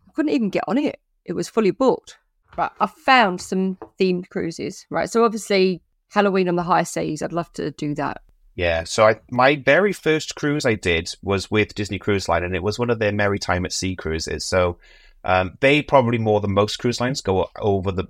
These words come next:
Speaker 2: top type of thing with their seasonal cruises, and they do their own series of themed cruises as well. So you can do, like, Marvel at Sea, Pixar at Sea, um, but they do a Halloween season and they do a Christmas season, and it was so incredible to kind of have all the characters coming out in Christmas costumes, and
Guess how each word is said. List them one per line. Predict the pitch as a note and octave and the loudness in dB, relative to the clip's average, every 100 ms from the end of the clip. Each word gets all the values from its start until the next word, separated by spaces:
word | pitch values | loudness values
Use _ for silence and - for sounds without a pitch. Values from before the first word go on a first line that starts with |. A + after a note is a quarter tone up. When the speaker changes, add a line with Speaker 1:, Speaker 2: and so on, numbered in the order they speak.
| _ | _
Speaker 2:
top | - G2 - | 0 0 0
type | G#2+ G2+ | -2 -2
of | |
thing | A2+ G#2+ | -2 -4
with | G#2 | 0
their | G#2 | 0
seasonal | G#2 A2+ G#2+ G#2 G2 | 0 -2 -2 -4 -4
cruises, | A2+ G#2+ A#2+ D3 - | -4 -2 -2 -2 -2
and | G#2 | 0
they | A#2+ C#3 | 2 2
do | A#2+ G#2 | 0 0
their | G2+ G2+ | 2 4
own | A2+ A#2+ | 4 2
series | G#2+ F2 D#2+ - | -4 -4 -4 -6
of | F#2 | -6
themed | F2+ E2 | -2 -2
cruises | - F2 E2+ | -2 -4 -4
as | F2 | -2
well. | G2+ E2+ | 0 0
So | - | 0
you | F#2 | -4
can | G2+ | -2
do, | G2+ | -2
like, | E2+ | -2
Marvel | F#2 F#2 F#2 F#2 | 2 2 2 0
at | F2 | -4
Sea, | - F#2 F2 E2 | -4 -4 -4 -4
Pixar | F#2 - F#2 E2+ | -4 0 2 2
at | - | -2
Sea, | - E2+ F2 - _ - _ - | -4 -4 -4 -10 _ -20 _ 0
um, | F2 F2 E2+ E2+ | 4 4 2 -2
but | F2+ | -2
they | G#2+ | -2
do | G2 G2 | 0 0
a | F#2 | 2
Halloween | G#2+ G2 F#2+ F2+ | 2 0 -2 -4
season | - F#2 F2 F2+ | -4 -4 -4 -2
and | |
they | E2+ | -4
do | E2+ E2+ | -4 -6
a | |
Christmas | - F#2+ E2 - | -4 -6 -4 -4
season, | E2+ E2 E2 | -4 -4 -4
and | G#2+ A#2+ | 0 2
it | C3+ | 2
was | A2 | 0
so | - - A2+ G2 | -2 0 2 2
incredible | F2 - F2 E2+ D#2+ E2 | 0 -2 -2 0 -2 -6
to | - | -6
kind | F#2+ | -6
of | F#2 | -2
have | F2+ | -2
all | F#2 | -2
the | F#2 | -2
characters | F#2+ F#2 - | -2 -2 -2
coming | - F2+ F#2 | -4 -4 -4
out | E2 | -4
in | E2+ | -6
Christmas | G2 - E2 | -8 -8 -6
costumes, | - F2 - F#2 F2+ F2+ E2 | -4 -4 -2 -2 -2 -2 -4
and | E2+ | -6